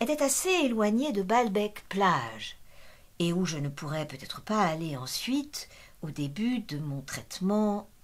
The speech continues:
de bain. Et peut-être était-il moins pénible pour moi de sentir l'objet admirable de mon voyage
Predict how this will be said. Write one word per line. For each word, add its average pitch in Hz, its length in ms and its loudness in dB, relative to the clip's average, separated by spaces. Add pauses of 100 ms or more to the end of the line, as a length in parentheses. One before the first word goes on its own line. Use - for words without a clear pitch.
(100)
de 143 120 -4
bain. - 220 -6 (2000)
Et 233 80 2
peut-être 311 360 -2
était-il 277 680 0
moins 254 280 6
pénible 247 560 2
pour 175 260 -8
moi 254 400 4
de 202 180 0
sentir 208 760 0
l'objet 196 580 2 (340)
admirable 190 760 2
de 160 80 -8
mon 151 140 -4
voyage 160 760 2